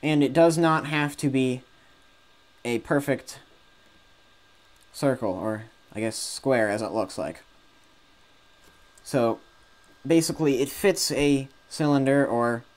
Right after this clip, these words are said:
ellipsoid, if it's not a square, into the rectangular selection. And then I can say set dirt, and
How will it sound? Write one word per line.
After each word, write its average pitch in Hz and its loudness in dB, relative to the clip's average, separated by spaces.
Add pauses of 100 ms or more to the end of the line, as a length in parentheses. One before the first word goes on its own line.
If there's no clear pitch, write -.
(2250)
ellipsoid, 123 -4 (680)
if 131 -12
it's - -6
not 113 -4 (140)
a 104 -12
square, 117 -2 (500)
into 139 2
the 127 0 (1200)
rectangular 131 -2
selection. 135 -2 (880)
And 139 2
then 135 0
I 127 -4
can 131 -6
say 131 -2
set 131 0 (640)
dirt, 147 0 (1300)
and 135 -2